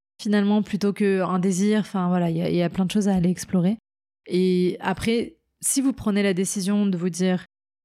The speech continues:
Je laisse tomber ce truc-là et je me concentre sur ma relation », je pense qu'il faut y aller vraiment de façon, euh, ferme et définitive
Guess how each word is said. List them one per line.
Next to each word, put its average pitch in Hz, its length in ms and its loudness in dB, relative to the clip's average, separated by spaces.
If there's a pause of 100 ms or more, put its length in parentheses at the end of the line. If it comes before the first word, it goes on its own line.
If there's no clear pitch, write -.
(160)
Je 165 560 2
laisse 196 600 0
tomber 190 300 2
ce - 100 -6
truc-là 180 640 2
et 175 80 0
je 160 100 0
me 175 120 4
concentre 196 520 0
sur 185 160 0
ma 175 100 4
relation », 175 680 2
je - 100 -2
pense 196 160 0
qu'il 202 100 -2
faut 196 120 -2
y 180 100 2
aller 185 140 2
vraiment 185 280 0
de 190 60 -2
façon, 180 480 0
euh, 160 200 2 (540)
ferme 208 500 0
et 175 200 -2
définitive 185 840 -2